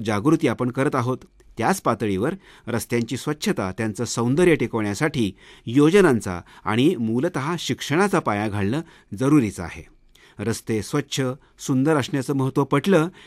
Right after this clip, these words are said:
की मग ते पाण्यानं धुवून अधिक सौंदर्यपूर्ण करणं हे नंतरच उचित ठरेल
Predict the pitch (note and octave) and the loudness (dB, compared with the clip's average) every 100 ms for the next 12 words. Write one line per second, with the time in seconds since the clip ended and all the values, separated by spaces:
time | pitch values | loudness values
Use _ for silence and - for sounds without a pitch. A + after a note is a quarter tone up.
0 | _ D#3 D#3 D#3+ E3+ D#3+ B2 A#2+ D#3 E3 | _ 2 4 4 2 2 2 2 2 2
1 | B2+ C#3+ F3 C#3+ - - - - G#2 G#3 | 4 8 10 8 0 -16 -10 -4 2 2
2 | F#3+ D#3+ D3+ E3 D#3 C3+ C3 C#3 D#3+ D3 | 4 4 6 4 4 0 0 2 4 4
3 | E3+ - _ D#3+ F3 - - A#2+ B2 F3 | 2 -4 _ -4 -4 -6 -4 0 0 2
4 | G3 F#3+ A2+ - G#2 - C3 F2+ | 0 -2 -6 -8 -8 -4 -4 -4